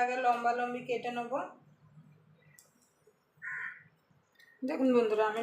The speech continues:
লম্বা করে কেটে নিয়েছি। এবার আমি নিমকির শেপ দিয়ে দেবো। একটু সুজির তো, একটু কাটতে গেলে অসুবিধা হয়, একটু আস্তে আস্তে কাটতে হবে।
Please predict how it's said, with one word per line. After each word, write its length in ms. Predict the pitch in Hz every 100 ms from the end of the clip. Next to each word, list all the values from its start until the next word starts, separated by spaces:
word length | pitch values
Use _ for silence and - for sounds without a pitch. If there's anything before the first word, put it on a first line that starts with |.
| 233
লম্বা 240 | 233 233 233
করে 140 | 233 240
কেটে 220 | 240 247 226
নিয়েছি। 260 | 240 247 262
এবার 140 | 226 226 233
আমি 120 | 240 233
নিমকির 360 | 226 233 240 -
শেপ 180 | 247 226 -
দিয়ে 160 | 233 220
দেবো। 180 | 226 247 302 - - _ - _ _ _ _ _ _ _ _ _ -
একটু 200 | 220 254 247
সুজির 340 | - 240 269 269 -
তো, 60 | 240
একটু 140 | 214 233 240
কাটতে 320 | 214 - 240 233
গেলে 160 | 240 233 214
অসুবিধা 460 | - 226 233 226 226
হয়, 200 | 208 208 - - _ _ _ _ -
একটু 160 | - 247 226
আস্তে 220 | 214 - 226
আস্তে 200 | 220 - 233 226
কাটতে 300 | 220 - 233 226
হবে। 200 | 220